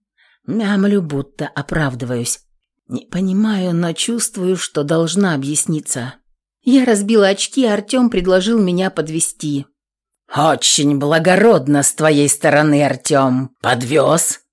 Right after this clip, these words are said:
Грубо чеканит Бестужев. Мне не видно его лица,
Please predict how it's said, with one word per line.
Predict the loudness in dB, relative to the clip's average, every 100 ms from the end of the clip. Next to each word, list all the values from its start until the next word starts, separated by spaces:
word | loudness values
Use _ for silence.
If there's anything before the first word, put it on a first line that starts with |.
| _ _ _
Грубо | 0 2 0 0 -2
чеканит | -2 -4 0 0 0 -4
Бестужев. | -4 -4 -4 -6 -6 -10 -14 _ _ _ _ -10
Мне | -6 0
не | 2 2
видно | 2 0 -2
его | 0 0
лица, | 0 -2 -2 -2 -4